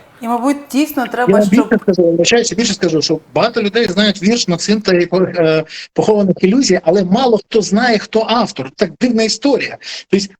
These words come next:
Speaker 2: Всі кажуть: «О, дуже популярний вірш». Як популярний вірш? Да ви дізнаєтесь, хто це. І саме держава повинна була займатися культурою. Але якщо продюсер один плюс один зараз, е, керує, а,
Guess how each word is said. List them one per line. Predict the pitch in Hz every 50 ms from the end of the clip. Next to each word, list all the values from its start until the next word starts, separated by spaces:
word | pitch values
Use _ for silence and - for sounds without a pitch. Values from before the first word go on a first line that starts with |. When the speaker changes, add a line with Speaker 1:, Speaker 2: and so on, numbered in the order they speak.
| _ _ _
Speaker 2:
Всі | - - -
кажуть: | - 185 214 302
«О, | 302 240
дуже | 175 262 311 294
популярний | 320 311 302 - 302 302 285 269 269 269 240
вірш». | 208 190 151 135 - - -
Як | - - 190 208 202
популярний | - 214 - - 208 202 196 202 202 185
вірш? | 190 170 -
Да | - 165
ви | - 208 180 -
дізнаєтесь, | - 185 185 - 226 220 208 - -
хто | - - - - 202 185
це. | - - - -
І | 196 - _ - 165
саме | - - - 233 233 220 208
держава | - - 208 180 165 - 220 233 240 226 208 156 139 131 - _
повинна | - 180 160 160 220 240 226 196 170
була | 165 160 208 214 196
займатися | 151 175 180 190 208 202 202 - - 202 -
культурою. | - 196 185 190 - 143 123 120 - - - - -
Але | - 156 175
якщо | 190 196 196 - - 226 214
продюсер | - - 196 185 190 208 202 - 175
один | 165 160 190 190 185
плюс | 185 - 175 - -
один | 180 165 170 156 139
зараз, | 135 151 151 147 143 143 139 - - -
е, | 151 147 147 143 139
керує, | 139 - - 170 180 185 175 165 156 - - - - - - - - _ _ _
а, | - 143